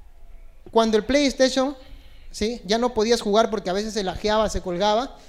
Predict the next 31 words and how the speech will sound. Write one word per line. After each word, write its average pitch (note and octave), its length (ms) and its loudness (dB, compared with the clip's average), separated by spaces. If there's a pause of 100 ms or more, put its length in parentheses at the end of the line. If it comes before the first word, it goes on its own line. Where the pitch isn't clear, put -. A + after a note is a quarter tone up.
(180)
al F#3+ 160 -4
costadito A#3 440 -2
había A#3+ 180 2
un A#3+ 80 2
botón, G3 480 2 (320)
no G#3+ 120 -2
en A#3+ 120 -4
todos, G3+ 300 0
pero F3 120 -2
decía F3 240 -2
un G#3+ 120 -6
nombre, A3+ 400 -2
reset, F3 500 -6 (160)
resetear. D#3+ 640 -6 (300)
Volvías G#3+ 380 -2
a G#3 40 -4
empezar G3+ 560 -4 (240)
y F3+ 80 -8
luego G3+ 220 -2
empezaba G#3 420 -2
un G#3+ 140 -4
nuevo G#3+ 240 -2
juego, A#3 340 0
le F#3 80 0
dabas F#3+ 260 -2
play A3 280 -2
a G#3+ 40 -2
ese F#3 120 -6
juego G#3 280 -4
para F3 220 -6
continuar. E3+ 560 -8